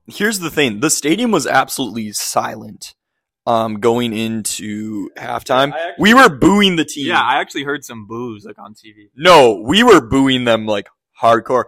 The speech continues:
Speaker 1: And actually, me and my brother, we got Fire Ed chant going in our section. It was like, "Fire Ed,"
Speaker 2: Nice.
Speaker 1: because our defense was so bad.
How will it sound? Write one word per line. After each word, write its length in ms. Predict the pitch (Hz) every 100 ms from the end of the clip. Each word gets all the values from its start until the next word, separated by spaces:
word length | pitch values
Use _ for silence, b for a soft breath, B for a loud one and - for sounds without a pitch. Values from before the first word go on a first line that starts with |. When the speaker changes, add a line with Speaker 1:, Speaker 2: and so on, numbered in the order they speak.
| b b
Speaker 1:
And 80 | 190
actually, 320 | 233 240 220
me 140 | 180
and 60 | 214
my 120 | 208
brother, 320 | 160 165 170
we 120 | 156
got 320 | 170 190 135 -
Fire 320 | 143 160 151
Ed 340 | 131 135 127
chant 360 | - 131 123 120
going 260 | 127 127
in 80 | 131
our 140 | 131 127
section. 540 | - 127 - 120 123
It 300 | - _ _
was 100 | 165
like, 220 | 165 -
"Fire 760 | - 226 220 220 208 185 185 180
Ed," 600 | - 220 220 220 190 185
Speaker 2:
Nice. 280 | 180 - -
Speaker 1:
because 280 | 196 185 196
our 100 | 196
defense 460 | 160 170 185 190 185
was 160 | 196
so 240 | - 196 196
bad. 280 | 208 220